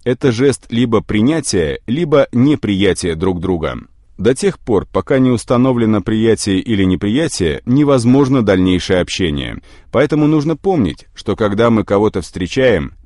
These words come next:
первое, чего мы ожидаем и чего ожидает другой человек — подтверждение принятия, подтверждение того, что мы ценные и значимые люди в их жизни. Второе, что мы можем сделать, чтобы показать людям их значимость, это одобрить их.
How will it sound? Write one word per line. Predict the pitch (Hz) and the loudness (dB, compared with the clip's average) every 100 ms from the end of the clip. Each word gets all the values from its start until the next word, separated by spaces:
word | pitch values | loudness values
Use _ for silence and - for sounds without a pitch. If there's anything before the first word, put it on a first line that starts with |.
| - - | -12 -2
первое, | 143 123 87 73 | -2 0 -2 -2
чего | - 107 113 | -4 0 2
мы | 104 | 2
ожидаем | 98 101 110 120 85 | 0 0 0 0 0
и | 76 95 | -4 -8
чего | - 113 117 | -6 0 0
ожидает | 98 107 110 98 | 0 0 0 0
другой | 90 95 139 | -2 -2 -2
человек — | 139 104 90 71 64 - - - | -4 -2 -2 -2 -8 -18 -20 -8
подтверждение | 143 - 139 123 120 135 127 117 | -8 -2 -2 0 0 2 2 0
принятия, | 117 113 95 73 73 64 - - | 0 0 0 -2 -6 -8 -10 -6
подтверждение | 98 - 107 98 107 101 92 | -6 -2 -2 0 0 0 0
того, | - 104 143 156 - | 0 0 0 -2 -4
что | - 101 | -6 -4
мы | 92 | -2
ценные | - - 139 135 92 76 - | -4 -2 0 2 0 -4 -6
и | 147 | -6
значимые | 104 107 117 110 98 85 | -2 -4 -2 -2 -2 -2
люди | 90 95 92 | -2 -2 -2
в | 90 | -2
их | 90 | -4
жизни. | 85 87 76 67 - - - | -4 -6 -6 -10 -14 -20 -20
Второе, | - - 135 190 | -10 -2 0 0
что | 147 110 | -2 -2
мы | 104 110 | 0 0
можем | 110 110 101 | 0 -2 -2
сделать, | 101 92 71 - - | 0 -2 -2 -10 -16
чтобы | - 120 113 | -6 -2 -2
показать | - 127 143 123 92 101 | -4 -4 -2 0 0 0
людям | 110 92 92 | -2 0 -2
их | 90 | -2
значимость, | 139 165 95 78 - - - | -4 -4 -4 -6 -10 -12 -8
это | 165 156 - | -4 -4 -4
одобрить | 123 123 123 95 78 - | -4 -2 0 0 -2 -8
их. | 76 64 | -10 -10